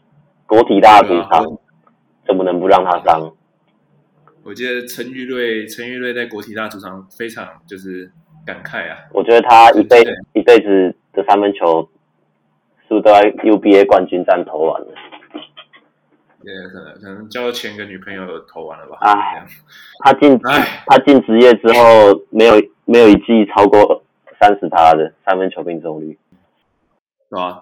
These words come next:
Speaker 2: 那下一场领航员，领航员打钢铁人。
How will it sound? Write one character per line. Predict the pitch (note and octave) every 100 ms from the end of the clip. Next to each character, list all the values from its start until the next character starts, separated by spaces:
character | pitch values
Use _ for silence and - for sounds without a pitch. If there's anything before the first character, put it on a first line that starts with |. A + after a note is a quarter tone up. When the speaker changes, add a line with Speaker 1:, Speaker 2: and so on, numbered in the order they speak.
| B2+
Speaker 2:
那 |
下 | D3 G3 E3
一 |
场 | D3+ A#2+ A2+
领 | B2+ A2+
航 | C3+ D3
员， | C#3+ - - _
领 | C3 B2
航 | C3 C#3+
员 | C#3 E3+
打 | B2 G2+
钢 | D#3+ F#3
铁 | - G2
人。 | F2+ G2+